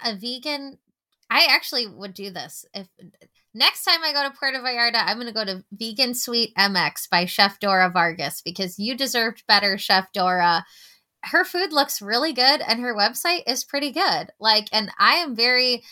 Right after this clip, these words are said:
judgmental when it comes to websites. And I'm also dairy free and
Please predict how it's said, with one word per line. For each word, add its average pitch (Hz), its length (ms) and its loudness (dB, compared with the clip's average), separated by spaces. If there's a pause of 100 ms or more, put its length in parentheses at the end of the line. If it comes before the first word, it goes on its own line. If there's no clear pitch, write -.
(200)
judgmental 247 560 2
when 196 120 0
it 180 80 -4
comes 196 300 -6
to 196 60 -4
websites. 185 680 -2
And 185 520 -2 (420)
I'm 214 260 4
also 220 720 4 (140)
dairy 214 340 -2
free 180 560 -6 (220)
and 185 400 2